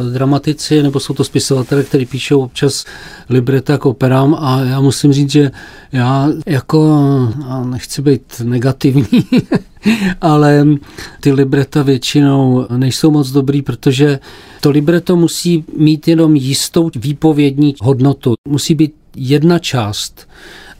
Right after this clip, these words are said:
Ta hudba musí být ta druhá část.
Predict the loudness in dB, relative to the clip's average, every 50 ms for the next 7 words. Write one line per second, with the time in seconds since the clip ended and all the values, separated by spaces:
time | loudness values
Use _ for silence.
0 | -8 _ -4 -4 0 2 2 2 2 2 0 2 2 2 2 2 0 0 -2 -2
1 | -2 -2 -2 -2 -4 -2 0 0 0 0 0 -2 -2 -4 -6 -8 -8 -8 -8 -8
2 | -10 -12 -12